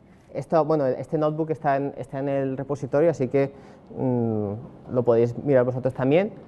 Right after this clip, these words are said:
Digamos que lo primero que tenemos que hacer es, em, especificar una curva elíptica. Eso, bueno, esto es una cosa que solo se hace una vez. De hecho, si lo hago otra vez, seguramente se va a quejar porque va a decir,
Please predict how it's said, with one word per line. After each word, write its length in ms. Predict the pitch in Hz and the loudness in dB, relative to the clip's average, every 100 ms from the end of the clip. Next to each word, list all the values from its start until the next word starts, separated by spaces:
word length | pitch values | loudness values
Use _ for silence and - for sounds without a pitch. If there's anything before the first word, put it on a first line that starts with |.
| - - - - - - - - - | -20 -20 -20 -20 -20 -20 -20 -12 2
Digamos 340 | 151 165 190 | 2 4 0
que 220 | 196 170 - - - _ - - | 2 2 0 -20 -20 _ -18 0
lo 160 | 160 | 0
primero 280 | 156 165 214 | 4 4 6
que 60 | 233 | 4
tenemos 200 | 208 196 | 2 0
que 80 | 190 | -4
hacer 320 | - 190 240 - - - - - - - - - - - - - - | 2 2 2 -6 -20 -20 -20 -20 -20 -20 -20 -20 -20 -20 -20 -12 2
es, 680 | 147 156 160 160 - - - - | 6 8 8 4 -14 -20 -20 -6
em, 680 | 147 143 139 135 131 127 120 - - - - | 2 4 6 8 6 4 -2 -8 -20 -20 -12
especificar 480 | 143 - 160 156 160 | -4 2 4 4 2
una 120 | 165 | 0
curva 220 | 165 156 160 | -2 0 2
elíptica. 360 | 180 175 185 | 0 -2 -2
Eso, 160 | 151 147 | -2 -2
bueno, 120 | 127 | -4
esto 140 | 123 | -4
es 100 | 135 | -8
una 140 | 143 139 | -6 -6
cosa 380 | 139 135 135 127 | -6 -2 -2 0
que 280 | 127 120 - 110 - | 2 2 0 -14 -20
solo 240 | - 139 139 | -4 -2 -2
se 80 | |
hace 120 | 127 135 | -4 -2
una 140 | 127 | 2
vez. 160 | 147 156 | 4 4
De 60 | |
hecho, 260 | 127 156 - - - - - - - | 2 0 -2 -6 -20 -20 -20 -20 -16
si 220 | - 151 | 2 6
lo 260 | 135 131 - | 8 6 4
hago 160 | 143 | 2
otra 180 | 156 165 | 4 6
vez, 100 | 170 | 4
seguramente 300 | 165 143 147 | 4 -2 -2
se 80 | 151 | 0
va 60 | 135 | 0
a 60 | |
quejar 320 | 147 151 170 214 - - | -2 -2 -2 -2 -20 -6
porque 220 | - - | -4 2
va 80 | 127 | 4
a 60 | 127 | 6
decir, 440 | 127 - 143 143 | 4 4 2 2